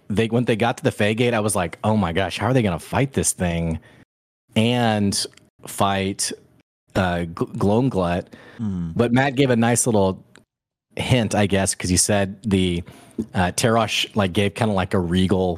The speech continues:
Speaker 1: pose, and it pulled me back to Morgan's advice on, like, just know when to give,
Speaker 2: Yeah.
Speaker 1: like, a, a softer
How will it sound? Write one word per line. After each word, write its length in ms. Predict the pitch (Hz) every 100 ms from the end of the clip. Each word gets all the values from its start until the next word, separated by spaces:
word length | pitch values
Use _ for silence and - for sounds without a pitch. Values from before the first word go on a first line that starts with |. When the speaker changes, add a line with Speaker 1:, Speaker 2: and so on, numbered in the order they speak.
| -
Speaker 1:
pose, 580 | - 87 95 113 139 - - - - _
and 120 | 101
it 260 | 101 - _
pulled 200 | 123 120
me 100 | 113
back 260 | 107 101 -
to 100 | 98
Morgan's 500 | 95 101 98 98 92
advice 500 | 82 80 78 85 -
on, 120 | 101
like, 260 | 90 85 -
just 240 | - -
know 260 | 101 101 104
when 260 | 101 98
to 160 | 92 98
give, 640 | 82 90 90 87 - - - _ _ _ _ -
Speaker 2:
Yeah. 240 | 107 135 131
Speaker 1:
like, 180 | 85 95
a, 360 | 87 87 87 - - _ _ -
a 80 |
softer 760 | 107 - 98 92 101 92 90